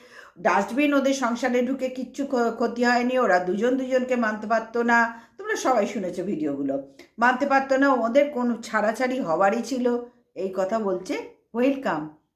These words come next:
ডাস্টবিনের পক্ষ নিয়ে। ভাবো, আর একদিন এই ওয়েলকামই বলেছিল যে তোর জন্য হয়েছে, তুই যদি থা-, না থাকতিস, তাহলে ওদের অনেক আগে মিলমিশ হতো। কোথায় গেল ভাই?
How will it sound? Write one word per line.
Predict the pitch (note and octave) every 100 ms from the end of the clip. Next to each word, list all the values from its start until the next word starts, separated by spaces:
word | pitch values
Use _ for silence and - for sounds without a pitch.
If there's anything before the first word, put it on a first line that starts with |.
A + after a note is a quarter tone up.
| _ -
ডাস্টবিনের | F3 E3+ E3+ G3 G3 F#3+ D#3+ - _ _
পক্ষ | F3 E3+ -
নিয়ে। | E3 C#3+ - - - _ _
ভাবো, | D#3+ F#3 F#3+ G#3 E3+ - _ -
আর | - B3+
একদিন | C#4+ C#4 F4+ E4
এই | G4 G4+
ওয়েলকামই | G#4+ G#4 F#4+ D#4+ D4
বলেছিল | C#4 A#3+ G#3+ A#3 F#3+ F3+ E3+ - - -
যে | A3+
তোর | D#4+ - E4+ F#4+ D#4
জন্য | D#4 D4+ D4
হয়েছে, | B3+ B3+ A#3+ B3 A#3+
তুই | A#3 D4 D#4
যদি | D4 D4+ C#4+
থা-, | C#4 B3 A#3+
না | A#3 B3
থাকতিস, | C4+ C4+ - C#4+ D4 C#4+ -
তাহলে | - A#3+ B3
ওদের | A#3+ A#3 A3+
অনেক | G#3+ A#3+ D4 -
আগে | A3+ C4 D4 E4+
মিলমিশ | D4 C#4 A3 G3+ -
হতো। | F#3 - A3+ C4+ A#3 - - _ _ -
কোথায় | F3+ F3+ G#3+ A3+ D#4
গেল | F#4 G#4 G#4 A4
ভাই? | F#4+ F4+ F4 D#4+ C#4+